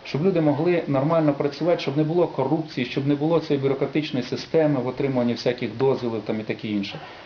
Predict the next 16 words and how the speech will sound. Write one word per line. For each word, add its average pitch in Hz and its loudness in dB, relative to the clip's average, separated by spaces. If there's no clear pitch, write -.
Оце 160 2
всі 214 -2
умови, 185 4
які 143 -2
ми 156 2
повинні 147 2
створити 135 0
для 117 -2
тих 113 -6
людей. 101 0
Якщо - -2
навіть 180 2
бізнесмен-підприємець 151 0
сьогодні 143 0
підтримує 131 0
владу, 123 2